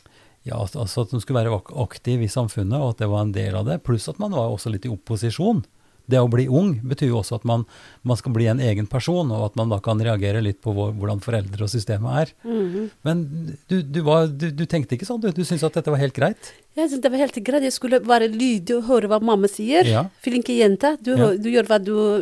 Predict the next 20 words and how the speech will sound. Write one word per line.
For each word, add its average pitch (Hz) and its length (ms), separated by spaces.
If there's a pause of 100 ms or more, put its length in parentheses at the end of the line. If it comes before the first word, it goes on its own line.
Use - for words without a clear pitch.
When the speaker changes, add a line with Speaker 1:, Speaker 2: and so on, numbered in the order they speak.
(280)
Speaker 1:
Og 175 80
du 175 120
var 98 160
flink 120 280
jente, 135 220
du 160 80
bare 143 180
ikke 143 200
hørte 127 340
det, 120 100
men 143 140
du, 143 160
du 131 140
var 113 240
faktisk - 440
flink 143 240
jente 139 220
og 151 80
gjennomførte 127 420
det. 196 80